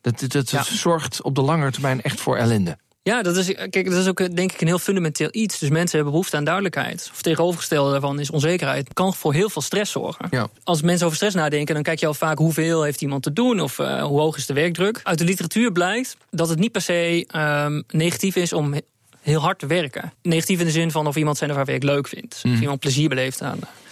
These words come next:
Speaker 2: zijn of haar werk. Kijk, dan gaat het niet alleen om, eh, hoeveelheid werk, maar ook, eh, nou, is het duidelijk wat van mij verwacht wordt?
Speaker 1: Ja, ja, ja.
Speaker 2: Weet ik waar ik op afgerekend
Speaker 1: Ja.
Speaker 2: word? Of weet ik, eh,
Speaker 1: En ik kan me wel voorstellen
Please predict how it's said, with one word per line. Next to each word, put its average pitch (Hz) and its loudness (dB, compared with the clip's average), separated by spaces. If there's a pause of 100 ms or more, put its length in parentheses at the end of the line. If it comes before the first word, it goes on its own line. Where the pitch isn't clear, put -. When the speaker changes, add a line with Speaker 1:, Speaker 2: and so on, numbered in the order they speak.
(300)
Speaker 2:
zijn 139 0
of 135 2
haar 127 2
werk. 135 -4 (440)
Kijk, - -4
dan 170 0
gaat 175 0
het 160 2
niet 190 2
alleen 160 4
om, 160 0
eh, 147 2
hoeveelheid 170 0
werk, 135 -2
maar 165 0
ook, 165 -2
eh, 151 0
nou, 156 -2
is 185 0
het 156 0
duidelijk 170 2
wat 160 -2
van 156 -2
mij 147 0
verwacht 156 -2
wordt? - -8
Speaker 1:
Ja, 123 2
ja, 117 2
ja. 87 -2
Speaker 2:
Weet 170 2
ik 160 -2
waar 156 0
ik 143 -2
op 156 -8
afgerekend 165 0
Speaker 1:
Ja. 107 -4
Speaker 2:
word? - -4
Of 135 -6
weet 156 2
ik, 151 -2 (100)
eh, - -4 (240)
Speaker 1:
En 139 2
ik 131 0
kan 127 2
me 117 4
wel 107 2
voorstellen 120 0